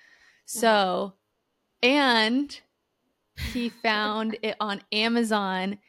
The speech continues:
Speaker 1: even cheaper. So
Speaker 2: Yes, they matched it.
Speaker 1: they price matched it, then discounted it 'cause it was the floor model, and then gave us the discount for the first purchase. And I think we got everything, like, around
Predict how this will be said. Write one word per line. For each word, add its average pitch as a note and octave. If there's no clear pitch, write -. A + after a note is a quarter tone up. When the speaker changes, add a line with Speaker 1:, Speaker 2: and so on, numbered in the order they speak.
Speaker 1:
even A#3
cheaper. A3+
So -
Speaker 2:
Yes, G3
they G3
matched -
it. -
Speaker 1:
they G#3+
price G#3+
matched F#3+
it, G3
then A3
discounted G#3
it G3
'cause -
it G3+
was G3
the G3
floor F#3+
model, F3
and G#3
then F#3+
gave F#3+
us F#3
the F#3+
discount -
for G3+
the G#3
first G3
purchase. G#3+
And G3
I G3
think G#3
we G#3
got G#3
everything, F#3+
like, G#3+
around F#3+